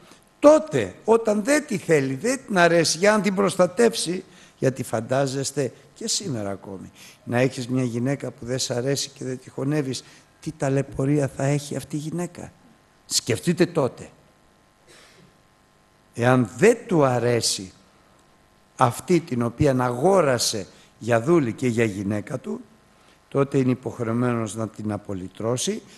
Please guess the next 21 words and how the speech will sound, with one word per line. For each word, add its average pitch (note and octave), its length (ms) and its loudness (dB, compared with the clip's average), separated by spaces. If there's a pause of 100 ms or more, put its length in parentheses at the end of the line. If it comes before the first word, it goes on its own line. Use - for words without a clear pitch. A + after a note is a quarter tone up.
(180)
αλλά B2+ 300 4
προσοχή B2+ 640 -6
να F3+ 120 -2
μην E3 180 0
τη E3 140 -4
δώσει F3+ 380 -4
σε - 220 -2
εθνικό, D3 840 0 (340)
γιατί, B2+ 720 -2 (400)
ε, A#2+ 120 -8 (400)
με A#2+ 140 -2
τους - 160 -10
εθνικούς A#2 520 -4
δεν A2+ 120 -2
μπορεί G#2 160 -4
να G2+ 80 -4
τα G2+ 120 -6
βγάλει G2 380 -6
πέρα G2+ 260 -4
ο G2 100 -4
άνθρωπος G2 640 -8